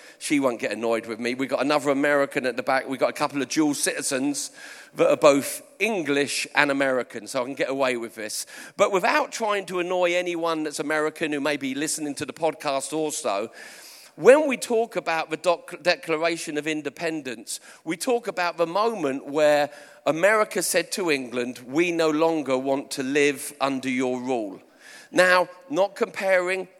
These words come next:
America to Adam, but it is a great similarly, a similarity to what happened in the Garden of Eden in Genesis.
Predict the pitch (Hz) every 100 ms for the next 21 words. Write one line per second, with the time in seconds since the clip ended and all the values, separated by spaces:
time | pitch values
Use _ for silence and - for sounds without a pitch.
0 | _ - 160 160 165 165 180 175 185 131
1 | 120 117 123 - - - _ _ 170 180
2 | 180 - 262 202 175 - 180 185 - -
3 | 180 165 185 208 143 120 123 135 - 185
4 | 170 185 185 - 127 104 110 - - -
5 | - 196 175 185 196 - 247 277 - 165
6 | 147 165 160 165 160 151 151 165 175 165
7 | 214 247 165 123 104 - 156 156 - 208
8 | 196 - 110 - - -